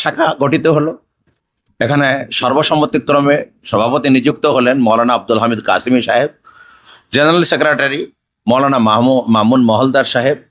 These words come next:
কেশিয়ার মৌলানা সুজাউদ্দিন সাহেব। এইভাবে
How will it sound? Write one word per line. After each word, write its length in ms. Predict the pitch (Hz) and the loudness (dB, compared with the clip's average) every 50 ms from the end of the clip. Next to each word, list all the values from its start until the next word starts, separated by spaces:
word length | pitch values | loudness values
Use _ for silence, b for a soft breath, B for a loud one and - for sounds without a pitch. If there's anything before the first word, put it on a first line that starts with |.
| b b b b b b b b - | b b b b b b b b -2
কেশিয়ার 360 | 156 165 160 - 196 180 175 | -2 0 0 0 0 0 2
মৌলানা 320 | 151 139 135 135 139 156 143 | 2 2 2 2 2 0 0
সুজাউদ্দিন 580 | - - 120 104 107 104 104 87 - 104 101 | 0 -2 -2 0 0 0 -2 -2 -2 -2 -2
সাহেব। 320 | - - 98 90 92 82 80 - _ _ _ _ _ _ _ _ _ _ _ _ _ _ _ _ - | -2 -2 -2 -2 -2 -4 -4 -8 _ _ _ _ _ _ _ _ _ _ _ _ _ _ _ _ -2
এইভাবে 400 | 127 170 202 220 214 208 202 151 | -2 0 2 2 0 0 0 0